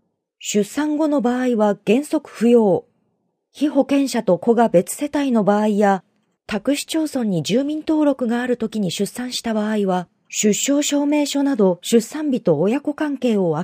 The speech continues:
明らかにする書類が必要。なお、出産後、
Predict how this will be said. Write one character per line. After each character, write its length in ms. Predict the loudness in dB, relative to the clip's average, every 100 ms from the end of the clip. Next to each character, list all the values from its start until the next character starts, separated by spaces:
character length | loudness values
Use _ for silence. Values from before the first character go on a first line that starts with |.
| -2
明 60 |
ら 100 | -2
か 120 | -2 -2
に 100 | -2
す 160 | 0
る 80 | 0
書 160 | 0 0
類 240 | 2 2
が 120 | -2
必 280 | -4 -6 -2
要。 380 | 2 2 2 -2 _ _ _ _ _ _ _ -4
な 180 | 0 0
お、 140 | 0
出 220 | -2 -2
産 340 | -2 -2 -2 0
後、 220 | 0 0